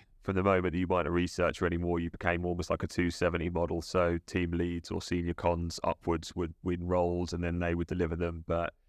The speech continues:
in recent times, everyone's on the tools on B D now.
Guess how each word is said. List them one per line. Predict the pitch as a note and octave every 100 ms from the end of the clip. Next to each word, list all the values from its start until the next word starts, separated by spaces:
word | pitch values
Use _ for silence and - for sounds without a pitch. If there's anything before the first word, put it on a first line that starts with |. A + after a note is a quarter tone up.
| -
in | F#2
recent | F2+ E2+ - D#2+
times, | F2+ E2 E2+ F2 - _ F#2+
everyone's | E2+ F2 E2 E2
on | E2+
the | E2+
tools | - E2 E2+
on | E2
B | E2 E2
D | C#2+ D2+
now. | A#1+